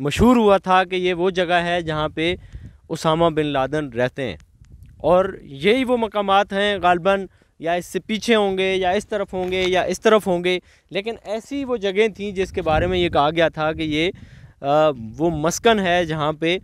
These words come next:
अ, उसामा बिन लादेन रिहाइश पजीर थे। फिर, अ, ये चीज़ें,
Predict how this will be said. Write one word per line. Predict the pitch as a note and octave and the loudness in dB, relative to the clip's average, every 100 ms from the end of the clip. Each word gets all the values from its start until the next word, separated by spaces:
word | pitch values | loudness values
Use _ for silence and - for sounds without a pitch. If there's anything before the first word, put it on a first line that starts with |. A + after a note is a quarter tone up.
| - - _ _ | -10 -20 _ _
अ, | C3 C#3 C#3 C#3+ - | -2 2 4 2 0
उसामा | D#3+ F3 E3 E3+ | -4 -4 -4 -6
बिन | D#3+ D3 | -8 -6
लादेन | C#3+ C#3+ E3 D#3+ | -6 -6 -8 -2
रिहाइश | C#3 C3 C#3+ | 0 0 -2
पजीर | - A#2+ B2+ C3 - | -8 -6 -4 -6 -6
थे। | C#3 G#2 - - - - - | -4 -4 -4 -16 -20 -20 -4
फिर, | F3+ F3+ F3 - _ - | 0 2 -2 -12 _ -8
अ, | |
ये | C#3 D3+ C#3+ F3 | -2 0 0 -4
चीज़ें, | F3 F3+ E3 F3+ | -4 -8 -4 -4